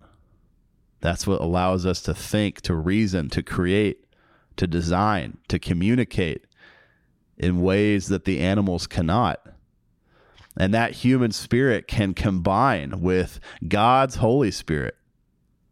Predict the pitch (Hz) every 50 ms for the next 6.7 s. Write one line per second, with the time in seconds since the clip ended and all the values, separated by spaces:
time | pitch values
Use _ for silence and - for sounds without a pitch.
0 | _ _ _ _ _ _ _ _ _ _ _ _ _ _ _ _ _ _ _ _
1 | _ _ _ _ - - - - 85 87 95 - - 90 80 92 92 90 90 87
2 | 80 - - - 80 - - 95 90 87 - 87 78 - - - _ _ - -
3 | - _ - - - - 104 107 117 117 113 107 104 98 101 101 98 95 92 98
4 | 104 110 107 90 69 62 65 - - _ _ _ _ _ _ _ _ _ _ _
5 | _ _ _ _ _ _ - - - - - - 104 104 113 120 - 120 117 110
6 | 110 104 98 113 110 110 107 113 117 120 131 127 -